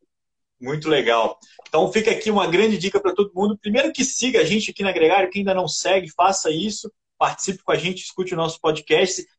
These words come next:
e siga o nosso canal no YouTube. A gente vai usar muito o YouTube agora durante o Tour de France pra passar a nossa mensagem aqui, que sempre também vai estar no podcast, no seu player de podcast favorito.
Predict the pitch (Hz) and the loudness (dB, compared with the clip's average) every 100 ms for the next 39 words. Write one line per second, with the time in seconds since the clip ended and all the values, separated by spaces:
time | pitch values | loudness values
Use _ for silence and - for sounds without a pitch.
0 | _ 202 226 - - - 214 262 247 240 | _ -2 -2 -2 -8 -4 -2 0 4 2
1 | - 220 196 220 233 247 - 220 170 156 | 2 0 4 4 2 -2 -4 -4 -2 2
2 | 156 170 175 165 233 233 214 - 185 170 | 4 4 0 0 -2 -2 -4 0 2 4
3 | 160 170 160 156 160 - 160 - 202 233 | 4 2 0 -2 -4 -6 -10 -4 -4 -2
4 | 196 185 160 160 156 - - _ _ _ | 0 0 0 -2 -2 -2 -8 _ _ _
5 | - 143 147 160 156 143 147 147 147 165 | 0 2 2 2 0 0 0 -2 -4 -6
6 | 139 101 123 135 120 - 151 156 - _ | -6 -6 -4 -4 -6 -10 -10 -10 -14 _
7 | 156 - - 180 208 208 180 131 143 151 | -6 -6 0 0 0 -2 -4 -2 -4 -6
8 | _ _ - 135 - - 127 131 139 139 | _ _ 0 0 -2 0 0 0 -2 -2
9 | 156 156 - _ - 180 175 143 143 - | 0 -2 -8 _ 0 0 0 -2 -2 -4
10 | - _ _ 156 156 165 156 135 147 143 | -12 _ _ -2 0 -2 -2 -2 -2 -2
11 | 147 143 - 135 127 156 160 127 - | -2 -4 -4 -6 -2 -4 -2 -4 -6